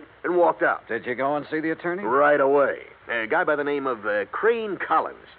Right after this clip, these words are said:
Speaker 1: Has big plush offices downtown, old senior partner type.
Speaker 2: What did he have to say?
Speaker 1: Oh, nothing except routine questions about filling out the forms, uh, expediting the procedure, importance of secrecy for the surprise.
Speaker 2: Well, why didn't you ask a few questions?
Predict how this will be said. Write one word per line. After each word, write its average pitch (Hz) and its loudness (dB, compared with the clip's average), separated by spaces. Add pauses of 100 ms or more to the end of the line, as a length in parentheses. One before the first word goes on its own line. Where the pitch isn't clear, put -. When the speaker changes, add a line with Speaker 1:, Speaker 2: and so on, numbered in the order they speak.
(300)
Speaker 1:
Has 120 -2
big 123 0
plush 139 0
offices 98 -2
downtown, 92 -2
old 113 0 (100)
senior 113 -6
partner 101 -4
type. 76 -8
Speaker 2:
What 117 -2
did 120 0
he 127 0
have 98 2
to - -18 (100)
say? 123 -10 (160)
Speaker 1:
Oh, 320 2
nothing 214 2
except 208 -2
routine 180 0
questions 165 0
about 180 2
filling 160 4
out 160 2
the 165 -4
forms, 147 -2 (280)
uh, 123 0 (200)
expediting 151 2
the 165 -2
procedure, 151 -4
importance 165 0
of 165 -6
secrecy 139 -2 (180)
for 160 0
the 120 -2
surprise. 101 -2
Speaker 2:
Well, 76 -8
why 113 0
didn't 113 -4
you 170 2
ask 127 -2
a 92 -8
few 92 -8
questions? - -8